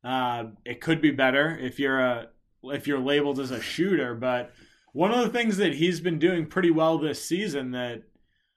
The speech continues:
I didn't really expect to see from him are those, like,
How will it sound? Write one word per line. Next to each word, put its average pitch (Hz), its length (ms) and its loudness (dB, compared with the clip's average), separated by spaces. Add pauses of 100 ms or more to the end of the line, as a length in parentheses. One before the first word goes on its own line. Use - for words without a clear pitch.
(140)
I 151 120 8
didn't 220 160 2
really 202 300 4
expect - 800 -2
to 143 120 -4
see 170 640 -2 (200)
from 185 340 -4
him 208 360 -4 (840)
are 202 280 4
those, 147 480 0
like, 135 220 -2